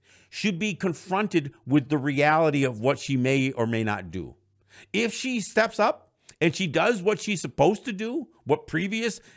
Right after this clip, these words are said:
uh, secretaries were supposed to do, then, then she will have earned something in the eyes of the, of, of quote unquote Indian country. She will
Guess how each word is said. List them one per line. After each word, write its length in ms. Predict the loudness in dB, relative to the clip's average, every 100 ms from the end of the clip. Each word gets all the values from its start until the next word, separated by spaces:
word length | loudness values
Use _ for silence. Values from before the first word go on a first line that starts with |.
| _
uh, 280 | -10 -8 -6
secretaries 500 | -2 0 2 2 2 -4
were 140 | 0 0
supposed 400 | 0 0 -2 -2
to 80 | -4
do, 260 | -6 -6 -12 _ _ _ _ _ _ _ 2
then, 360 | 2 2 -2 -10 -2
then 220 | 2 2
she 220 | 2 0
will 160 | 4 4
have 120 | 4 2
earned 280 | 2 2
something 520 | 2 2 2 -4 -8 -12 _ _ -12
in 260 | 0 4
the 120 | 4 4
eyes 340 | 4 4 2
of 120 | -2
the, 160 | -2 2
of, 240 | 2 2 -6 -20 _
of 180 | -2 0
quote 240 | 4 4
unquote 340 | 4 0 -2 -2
Indian 300 | -4 -4 -6
country. 420 | -10 -10 -16 -20 _ -20
She 180 | -4 0
will 220 | 6 4